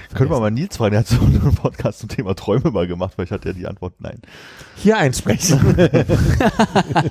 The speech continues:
Speaker 2: Der kriegt viele, viele Snippets heute.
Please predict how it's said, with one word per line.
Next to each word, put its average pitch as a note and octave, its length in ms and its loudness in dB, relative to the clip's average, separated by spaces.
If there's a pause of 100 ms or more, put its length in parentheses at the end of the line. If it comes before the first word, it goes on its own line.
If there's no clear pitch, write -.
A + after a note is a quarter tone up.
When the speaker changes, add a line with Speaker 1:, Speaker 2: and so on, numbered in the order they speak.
(1300)
Speaker 2:
Der A#2+ 80 2
kriegt D3+ 240 -2
viele, F3 220 0
viele D#3 220 -2
Snippets - 400 -4
heute. G2+ 260 -4